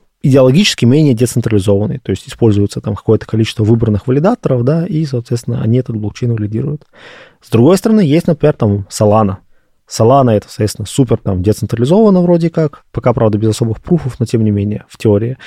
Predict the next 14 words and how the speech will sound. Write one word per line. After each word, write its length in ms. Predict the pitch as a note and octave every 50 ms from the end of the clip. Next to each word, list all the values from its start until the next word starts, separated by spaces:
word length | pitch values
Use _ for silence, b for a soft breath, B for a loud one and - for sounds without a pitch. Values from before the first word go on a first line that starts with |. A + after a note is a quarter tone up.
| B B B B B B -
Э, 180 | - B2 A2+ G#2+
супер 320 | - - D#3+ - C3+ A#2+
быстро, 420 | A#2+ C#3 F#3+ G#3+ - - E3+ D3+
смарт-контракты 760 | C3+ - B2 A#2 A2+ - A#2 G#2+ - B2 B2 A#2 - - A#2
на 300 | G#2 G2 G#2+ G#2+ G#2 G2+ F#2+
там 160 | - G2+ G2
языках 280 | F#2 G2 - A2+ G2+
программирования 440 | - - G#2+ G2+ G2+ G#2+ G2+ G2+ G#2
об-, 140 | G2 - -
общего 280 | - - - - G#2 G2
назначения, 540 | G2 F#2+ G2 G2+ G2 - - G#2 G2+ G2+
таких 280 | G#2 A#2+ A2 A2+ A#2 -
как 180 | - B2+ A#2+ -
Rust, 360 | E3+ F#3 G#3+ G#3+ - -